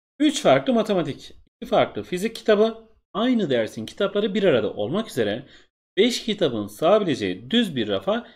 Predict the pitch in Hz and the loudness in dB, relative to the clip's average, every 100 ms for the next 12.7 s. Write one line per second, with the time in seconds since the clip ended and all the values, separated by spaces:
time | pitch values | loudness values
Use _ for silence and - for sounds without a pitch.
0 | _ - 214 214 139 92 98 196 202 - | _ -4 -2 0 -2 -4 -4 0 0 -2
1 | - - - 185 147 196 - 123 113 175 | -6 -4 -4 -4 -4 -6 -4 -4 -2 -2
2 | 160 92 - _ _ - 135 80 - _ | -2 -8 -12 _ _ -10 -10 -12 -18 _
3 | _ _ _ - 233 233 180 202 208 196 | _ _ _ -4 -4 0 0 2 0 0
4 | 196 190 196 143 107 107 120 170 202 208 | 0 0 0 0 0 0 -2 0 2 2
5 | 208 202 - - _ _ _ _ _ _ | 0 -4 -8 -20 _ _ _ _ _ _
6 | _ _ - 247 214 127 107 170 208 226 | _ _ -10 -2 0 0 -2 -6 -4 4
7 | 233 226 202 202 175 123 95 85 - - | 4 6 2 4 4 4 0 -4 -8 -16
8 | _ _ _ _ - 180 240 220 151 151 | _ _ _ _ 0 4 4 4 -4 -2
9 | 180 220 254 151 147 202 208 - 165 - | 0 2 0 4 10 10 8 0 0 0
10 | 123 - 101 98 - 208 220 226 - - | -4 -6 -10 -10 -4 0 2 0 -6 -20
11 | _ _ _ - 220 220 240 226 240 208 | _ _ _ -4 0 0 0 -2 0 2
12 | 165 160 156 135 185 226 - | 2 0 -2 0 2 0 0